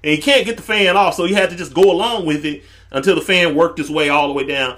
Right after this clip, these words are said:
Uh, but I, sh-, I, I say it all, I said all that to say, I sh-, I'm showing my daughter this. Zoe, that's my little girl, uh, seven years old. She's, and she's seeing this,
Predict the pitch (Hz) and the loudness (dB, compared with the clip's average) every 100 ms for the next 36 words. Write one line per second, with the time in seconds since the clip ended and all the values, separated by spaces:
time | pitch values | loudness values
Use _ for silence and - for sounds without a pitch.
0 | - - - 147 139 127 120 - 185 202 | -14 -20 -8 2 4 6 4 4 2 2
1 | - - 175 - - 180 196 - - 208 | -4 -6 -4 -2 -4 0 0 0 -10 -10
2 | - 294 254 190 156 143 262 226 139 127 | -6 -6 -4 -4 -4 -6 -2 0 0 -2
3 | 110 - 127 101 - - 175 - 190 190 | -4 -4 -2 -2 -10 -2 -2 -2 -4 -4
4 | 302 294 208 151 247 285 147 - - - | -2 -2 -2 -4 -4 -2 -4 -8 -16 -20
5 | - - _ _ - 131 127 247 190 92 | -20 -20 _ _ -18 -16 -6 -4 -2 -6
6 | 127 156 175 180 143 101 95 - - - | -10 -8 -6 -6 -6 -6 -8 -14 -20 -20
7 | - - - - - - - 117 101 139 | -20 -20 -20 -20 -20 -20 -4 -4 -2 -2
8 | 143 123 120 98 95 - 160 139 - 139 | -2 -2 0 0 -2 -6 -10 -10 -12 -10
9 | 127 208 180 - 262 220 131 113 110 - | -8 -8 -8 -8 -8 -6 -4 -6 -6 -14